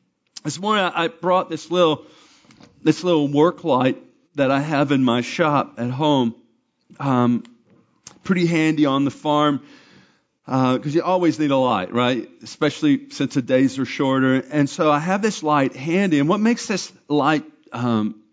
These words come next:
work really well is that if you see here, it ha-, you probably can't see it in the back, but there's a little plug, so I keep it plugged into the wall.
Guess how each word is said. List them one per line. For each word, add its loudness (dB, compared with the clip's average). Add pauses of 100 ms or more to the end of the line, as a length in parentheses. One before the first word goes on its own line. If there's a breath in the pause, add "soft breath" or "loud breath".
(720 soft breath)
work 2
really 2
well 0
is -4
that 2 (120)
if -12
you -2
see -2
here, 0
it -8
ha-, -8 (340)
you -16
probably 2
can't -2
see 2
it 0
in -4
the -4
back, -2 (360 soft breath)
but -2
there's -2 (120)
a -2
little 2
plug, -2
so -4
I 2
keep -6
it 0
plugged 0
into 2
the -2
wall. -2